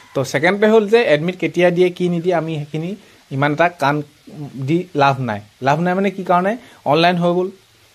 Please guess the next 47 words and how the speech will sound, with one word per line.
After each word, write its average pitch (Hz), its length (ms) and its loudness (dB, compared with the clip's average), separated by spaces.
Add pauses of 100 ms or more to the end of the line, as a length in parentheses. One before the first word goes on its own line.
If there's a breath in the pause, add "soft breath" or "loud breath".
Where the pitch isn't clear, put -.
(280)
নিৰ্দিষ্ট 143 340 -2
সময়ত 170 280 -2
পৰীক্ষা 160 300 0
হ'ব, 170 160 0
যোৱাবাৰ 147 300 2
যিদৰে 151 240 0
হৈছিলে। 156 400 0
আৰু 131 140 -6
তেনে 143 220 -4
ক্ষেত্ৰত 160 280 -6
যদি 165 140 -4
আমি 160 140 -2
কওঁ 165 320 2
যে 180 100 0
সোনকালে 151 340 0
হ'ব 135 240 2
লাগে 143 240 2
বা, 135 240 4 (340 loud breath)
আ, 139 100 2
সোনকালে 139 320 2
পাতিলে 139 340 0
ভাল, 135 180 0 (220)
সেইখিনি 175 240 -2
জানো 170 160 2
আমাৰ 147 260 0
মতে 143 180 -2
হ'ব? 107 260 -4 (600)
যিখিনি 160 260 -2
গাইডলাইন 151 420 2
আছে 151 180 -2
বা 151 180 2
চৰকাৰী 143 280 0
নিয়ম 139 220 -2
মতে 143 260 0
বা 139 140 4
তেনেদৰে 135 440 -2 (100)
কৰিম 139 200 -2
বুলি 143 140 -2
ভাবে, 139 200 -2
সেইখিনি 143 340 -6 (380 loud breath)
সময় 139 240 2
সুবিধা 139 280 0
চাই 139 200 -2
পিনি 143 140 -6
সকলোখিনি 135 420 -4
কৰিব। 131 260 0 (180)
তাৰ, 151 240 2